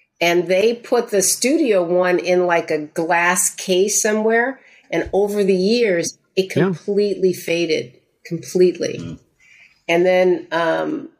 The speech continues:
Speaker 1: when Dean passed away, uh, his son sent me a photo of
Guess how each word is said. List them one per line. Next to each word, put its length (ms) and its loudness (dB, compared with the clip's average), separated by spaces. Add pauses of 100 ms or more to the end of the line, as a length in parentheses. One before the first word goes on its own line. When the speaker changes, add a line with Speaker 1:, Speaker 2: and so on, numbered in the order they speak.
(340)
Speaker 1:
when 360 0
Dean 320 2
passed 420 0
away, 560 0 (840)
uh, 500 -4 (340)
his 420 0
son 540 -2 (680)
sent 560 -2
me 720 0 (1600)
a 80 -2
photo 640 2
of 280 0